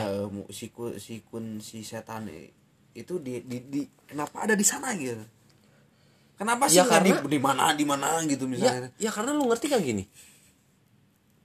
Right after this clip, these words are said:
Speaker 2: Kalau di kehidupan manusia itu ada yang namanya sales marketing.
Speaker 1: Sel-
Speaker 2: Oke?
Speaker 1: Oke.
Speaker 2: Sales marketing itu adalah
Speaker 1: Maksudnya?
Speaker 2: kerjanya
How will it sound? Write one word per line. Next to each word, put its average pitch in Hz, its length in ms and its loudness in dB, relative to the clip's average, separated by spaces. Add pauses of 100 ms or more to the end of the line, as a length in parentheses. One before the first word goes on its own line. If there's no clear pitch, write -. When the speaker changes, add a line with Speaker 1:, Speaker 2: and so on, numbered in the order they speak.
(220)
Speaker 2:
Kalau 151 200 0
di 143 120 -2
kehidupan 135 460 -2
manusia 127 400 -6
itu 104 280 -6
ada 120 220 -2
yang 120 180 0
namanya 107 600 -6 (540)
sales 131 500 0 (460)
marketing. 113 480 -6
Speaker 1:
Sel- - 180 4 (1120)
Speaker 2:
Oke? 107 220 0 (200)
Speaker 1:
Oke. 135 220 2 (320)
Speaker 2:
Sales 135 420 0
marketing 127 500 -4
itu 113 240 -8
adalah 98 440 -6
Speaker 1:
Maksudnya? - 260 -20
Speaker 2:
kerjanya 117 640 2